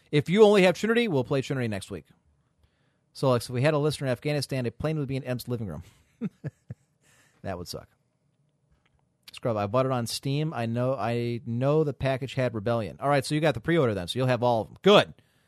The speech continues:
Then we'll learn Rebellion together, other than for,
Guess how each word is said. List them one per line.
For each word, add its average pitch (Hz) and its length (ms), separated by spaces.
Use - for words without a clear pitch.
Then 117 120
we'll 117 200
learn 151 220
Rebellion 139 400
together, 120 420
other 110 220
than 104 300
for, 98 480